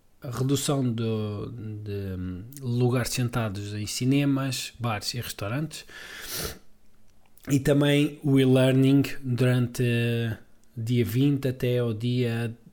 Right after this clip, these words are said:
dez de, eh, janeiro.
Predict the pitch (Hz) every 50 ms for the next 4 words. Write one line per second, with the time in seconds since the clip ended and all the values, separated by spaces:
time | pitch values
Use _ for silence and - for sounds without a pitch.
0 | _ - - 117 120 120 117 117 120 117 113 110 110 - 113 113 110 107 107 107
1 | - _ _ _ _ _ _ _ _ _ _ - 131 113 110 110 110 110 110 120
2 | 117 107 95 87 87 85 -